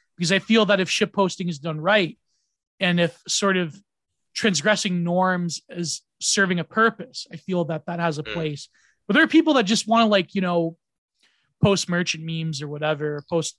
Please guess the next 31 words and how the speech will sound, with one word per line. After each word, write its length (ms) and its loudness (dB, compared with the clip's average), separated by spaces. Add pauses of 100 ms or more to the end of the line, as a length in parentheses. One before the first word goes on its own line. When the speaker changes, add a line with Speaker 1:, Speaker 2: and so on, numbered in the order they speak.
(260)
Speaker 1:
gamer 300 -6
words, 360 -10
and 100 -10
that's, 240 -8
like, 160 -14 (920)
very 180 6
juvenile, 480 2
and 80 0
that's 160 -4
not 100 -2
gonna 140 -6
do 180 -4
anything. 460 -8
Like, 180 -14
I 60 -4
mean, 280 -4 (320)
it, 220 2
it 160 4
may 220 6
offend 460 4
somebody, 500 4
it 80 0
may, 240 0
like, 320 -6 (840)
take, 240 -2
like, 180 0
a 200 4
wine 340 -2
ant 280 0
and, 100 -4
like, 140 -8